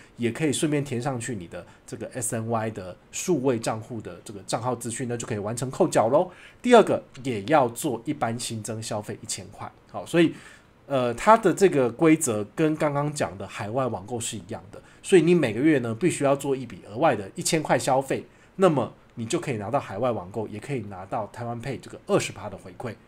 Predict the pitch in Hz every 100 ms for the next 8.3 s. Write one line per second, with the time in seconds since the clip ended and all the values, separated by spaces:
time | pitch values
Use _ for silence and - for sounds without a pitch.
0 | _ 110 101 151 156 101 92 135 101 101
1 | 98 90 - - _ 98 98 - 135 101
2 | - - - - 240 156 208 170 185 185
3 | 135 135 98 92 - 113 107 110 - -
4 | 175 220 175 123 143 156 143 151 156 143
5 | 131 104 - 107 110 127 101 - - 92
6 | 101 101 - - - _ - 196 - 165
7 | 151 151 104 - 117 92 101 92 131 123
8 | 127 156